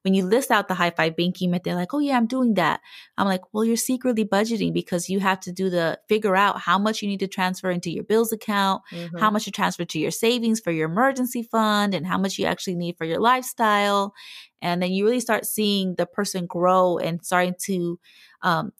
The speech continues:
Speaker 1: create goals. A lot of people don't have goals. And that's one of the main reasons why they spend without really thinking about it. I'm like,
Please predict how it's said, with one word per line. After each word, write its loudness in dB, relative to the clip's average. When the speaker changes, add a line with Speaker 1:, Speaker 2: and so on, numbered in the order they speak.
Speaker 1:
create 0
goals. 0
A -4
lot 4
of -6
people -2
don't -2
have -4
goals. -2
And -2
that's 0
one 2
of 2
the 4
main 0
reasons -2
why 2
they 2
spend 0
without 0
really -2
thinking -2
about 2
it. 0
I'm -4
like, -2